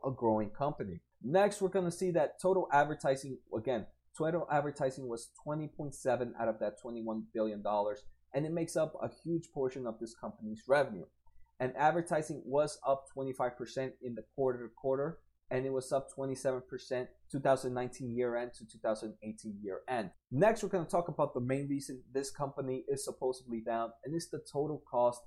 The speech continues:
and expense. So total cost and expense for quarter four compared to quarter four of last year grew thirty-four percent.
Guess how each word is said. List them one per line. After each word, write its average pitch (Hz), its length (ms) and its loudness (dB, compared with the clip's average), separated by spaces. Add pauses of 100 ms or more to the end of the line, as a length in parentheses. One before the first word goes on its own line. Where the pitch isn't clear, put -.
and 110 200 -4
expense. - 720 -6 (440)
So 151 160 -6
total 233 320 2
cost 170 400 4 (140)
and 165 100 0
expense 143 480 0
for 123 100 -2
quarter 170 480 -2
four 139 220 0
compared 131 320 -8
to 127 60 -6 (100)
quarter 143 260 -4
four 135 160 0
of 113 60 -8
last 117 340 2
year 107 180 -2 (360)
grew 190 300 0 (100)
thirty-four 160 640 2
percent. 123 580 -2